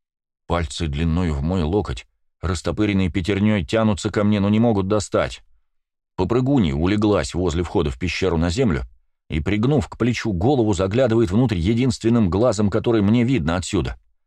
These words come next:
Однотогий тот выпучен. Великанша силится до меня дотянуться, но её руки не хватает длины. Вот упёртая.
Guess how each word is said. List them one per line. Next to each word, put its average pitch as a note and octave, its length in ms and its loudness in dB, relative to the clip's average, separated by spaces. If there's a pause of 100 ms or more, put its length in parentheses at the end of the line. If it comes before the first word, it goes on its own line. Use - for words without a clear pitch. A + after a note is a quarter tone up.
(340)
Однотогий D#2+ 680 -2
тот F#2 200 -2
выпучен. G#2+ 560 0 (600)
Великанша G#2+ 540 0
силится B2 460 -2
до G#2 100 2
меня A2+ 180 4
дотянуться, A2+ 560 0
но A2 100 2
её G#2+ 280 2
руки A#2 280 0
не A#2 140 4
хватает G#2 560 2
длины. G#2 460 2 (800)
Вот F2 360 -4
упёртая. B2+ 840 0